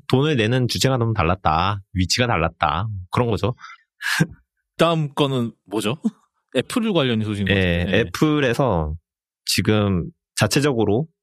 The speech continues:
Speaker 1: 얘네도 이제 에이아이를 학습시키고 있다라고 했는데 그 에이아이 모델이 이제 학습을 시키는데 사용하는 게 지금 저거 애플 뉴스랑 애플 북스에 올라와 있는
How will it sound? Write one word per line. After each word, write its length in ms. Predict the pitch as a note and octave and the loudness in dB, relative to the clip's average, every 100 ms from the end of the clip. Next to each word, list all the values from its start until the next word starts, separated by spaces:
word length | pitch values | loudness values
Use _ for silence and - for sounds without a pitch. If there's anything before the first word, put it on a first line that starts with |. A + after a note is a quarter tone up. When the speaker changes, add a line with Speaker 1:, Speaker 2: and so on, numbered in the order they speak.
| _ _ | _ _
Speaker 1:
얘네도 300 | A2 C#3+ B2 | 0 2 0
이제 140 | G2+ F#2 | 2 2
에이아이를 500 | F#2+ G#2 G2+ F2 E2+ | 2 0 2 2 0
학습시키고 480 | A#2+ - - A#2 F#2 | -2 -4 -2 0 0
있다라고 1400 | D#2 D#2 D2+ D#2 - _ _ _ _ _ _ - F2 G2 | 0 0 0 -2 -6 _ _ _ _ _ _ -2 0 2
했는데 500 | A#2 F2+ E2 F#2 E2+ | 2 0 2 0 -2
그 120 | - F#2+ | 0 2
에이아이 500 | E2 F#2+ F2+ F2+ E2+ | 2 2 2 0 0
모델이 1000 | D2+ E2 F2+ E2 D#2+ D#2+ G#2+ B2+ C3 C3 A#2 | 0 0 2 2 0 0 0 0 0 -2 -2
이제 340 | F2+ F#2 F2 - _ _ - | 0 0 0 -4 _ _ -6
학습을 360 | - - A#2 | -2 0 2
시키는데 440 | A#2 - A2 F#2+ G#2 | 0 0 0 2 0
사용하는 420 | B2 A#2+ G#2+ G2 | 0 0 0 0
게 100 | G2 | -2
지금 340 | - D#2+ G#2+ A#2 - | -2 -2 0 -2 -4
저거 360 | - D#2 D2 C#2+ - | -2 0 0 0 -2
애플 220 | A2 - | 0 2
뉴스랑 500 | A2 F#2 - F#2 C3 C#3+ _ _ - | 0 0 0 2 0 -2 _ _ -4
애플 260 | G2 A#2+ F#2+ | 0 0 2
북스에 340 | G#2+ - A2+ | 0 0 2
올라와 340 | F#2 F#2 F2+ E2+ | 2 2 2 0
있는 360 | D#2+ D#2 A2 | 0 0 0